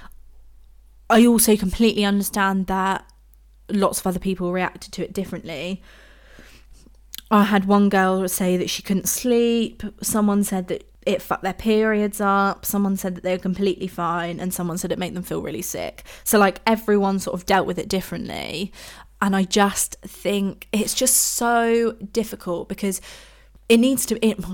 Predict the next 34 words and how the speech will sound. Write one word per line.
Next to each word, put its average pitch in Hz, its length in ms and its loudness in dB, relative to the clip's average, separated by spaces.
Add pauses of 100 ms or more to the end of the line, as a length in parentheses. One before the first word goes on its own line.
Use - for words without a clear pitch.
(220)
a 190 40 -4
hundred 262 340 -2
percent, 165 460 -6
the 185 80 0
morning 185 240 0
after 180 280 -6
pill 180 120 -6
needs 175 280 -6
to 170 100 -8
exist 175 600 -6
because 185 680 0 (540)
it 196 400 0 (240)
allows 208 720 6
for 202 140 -2
that 190 420 0 (280)
backup - 540 0
when 202 320 2
those 196 240 2
mistakes 202 460 0
happen 233 520 -4
or 196 360 0 (1300)
the 240 80 2
condom 214 380 2
splits, - 520 -6 (120)
or, 190 440 -2
you 208 180 0
know, 185 300 -6 (480)
we 240 160 6
all 240 80 8
make 226 160 4
mistakes. - 600 -2
We 208 160 2
all 214 120 2
sometimes 185 560 -4